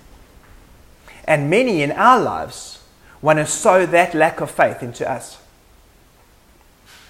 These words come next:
And it says Selah, which means pause. Reflect on that.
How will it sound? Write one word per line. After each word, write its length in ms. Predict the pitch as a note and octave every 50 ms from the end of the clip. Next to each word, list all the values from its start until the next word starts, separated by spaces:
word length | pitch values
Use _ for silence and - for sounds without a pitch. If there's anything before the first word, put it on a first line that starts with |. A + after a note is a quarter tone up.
| _ _ _ _ _ _ _ _ _ _ _ _ _ _ _ _ _ _ _ _ _ _ _ _ _ _ _ _ _ _ _ _ _ _ _ _ _ _
And 80 | C3 C3
it 40 |
says 280 | B2+ - - C#3+ B2+ -
Selah, 420 | - - - G3 F3+ D3+ B2 G#2+
which 220 | G#2+ G#2+ A2 - -
means 160 | C3 B2 -
pause. 420 | - - - G3+ C3+ G2+ A#2+ -
Reflect 420 | G3+ - - - C#4+ E4 - - -
on 100 | B2+ D#2+
that. 240 | - - - -